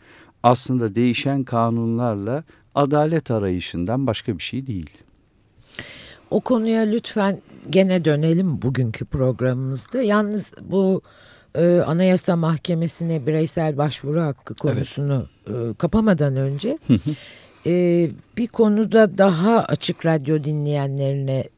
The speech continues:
Speaker 2: e, görüşünüzü nakletmek isterim, aracı olmak isterim.
Speaker 1: Evet.
Speaker 2: O da şu, e, Anayasa Mahkemesi'nde Eylül sonrasını beklemek başlıklı bir makaleniz var,
Speaker 1: Evet.
Speaker 2: geçtiğimiz haftalarda yayınladınız.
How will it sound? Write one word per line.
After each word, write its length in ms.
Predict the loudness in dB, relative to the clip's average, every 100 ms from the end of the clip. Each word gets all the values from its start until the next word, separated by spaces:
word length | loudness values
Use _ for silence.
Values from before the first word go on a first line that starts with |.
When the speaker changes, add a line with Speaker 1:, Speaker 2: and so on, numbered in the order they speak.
| _ -14 -10
Speaker 2:
e, 260 | -8 -8 -10 -10 0
görüşünüzü 720 | 2 2 0 -2 -2 -2 0
nakletmek 920 | 0 0 0 0 -2 -14 -4 -4 -4
isterim, 480 | -8 -4 -4 -2 -4
aracı 400 | -2 0 2 4
olmak 380 | 4 4 -2 -4
isterim. 340 | -6 2 2 4
Speaker 1:
Evet. 100 | 4
Speaker 2:
O 140 | 4
da 120 | 0
şu, 280 | -2 -6 -8 -10 _ -20 -20 -20 -20 -20 -20 _ 0
e, 280 | 2 4 2
Anayasa 520 | 2 4 4 2 0
Mahkemesi'nde 880 | 0 0 -2 -2 -2 -2 -4 0 2
Eylül 380 | 4 4 4 2
sonrasını 720 | 0 0 2 0 -2 -4 0
beklemek 560 | 0 0 -2 0 -2 -2
başlıklı 560 | -4 -4 -8 -6 -2 0
bir 60 |
makaleniz 760 | 2 2 4 4 4 2 0 -2
var, 100 | -4
Speaker 1:
Evet. 100 | -2
Speaker 2:
geçtiğimiz 580 | 0 0 0 -2 -4 -6
haftalarda 720 | -10 -8 -8 -6 -8 -8 -12 -14 -20 -20 -20 -20 -20 -20 -8
yayınladınız. 880 | -2 -2 -2 -2 -4 -6 -6 -8